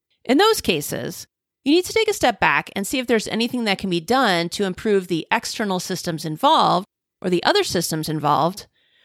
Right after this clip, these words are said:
But if there isn't, at least not for the immediate future, you just need to do your best to clean up the affected systems, the things that you can control, so those external factors,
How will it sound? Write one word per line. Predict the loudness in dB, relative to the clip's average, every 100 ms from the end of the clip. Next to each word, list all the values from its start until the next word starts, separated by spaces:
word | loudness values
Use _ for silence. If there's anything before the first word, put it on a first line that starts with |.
| _ _
But | 0
if | 2
there | 4 4
isn't, | 2 2 2 0 -4 -10 _ -4
at | -2
least | 0 -2 0
not | 0
for | 0 2
the | 2
immediate | 2 2 2 -2
future, | -2 -2 0 0 0 -4 _ _ _
you | -2
just | 0 2
need | 0
to | 0
do | -2
your | 0 0
best | 2 4 2 0
to | -8
clean | -2 0
up | 0 0 _ _ _
the | -2
affected | 0 0 2 0 -2
systems, | -2 -2 2 2 2 -2 -6 -12 _
the | -6
things | -2 -2 -2
that | -6
you | -8
can | -4 0 0
control, | 2 0 -2 -4 -4 -10 _ _ _
so | -4
those | 2 2 0 0
external | 0 0 0 2 2
factors, | 2 -2 0 -2 -2 -8 -8 -8